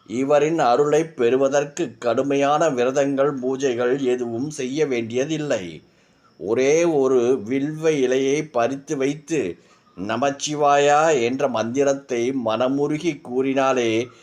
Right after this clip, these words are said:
சிவபெருமானின் அருள் கிடைத்துவிடும் என்று புராணங்கள் சொல்கின்றன.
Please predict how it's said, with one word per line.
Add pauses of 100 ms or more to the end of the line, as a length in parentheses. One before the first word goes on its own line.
(120)
சிவபெருமானின்
அருள்
கிடைத்துவிடும்
என்று (240)
புராணங்கள்
சொல்கின்றன.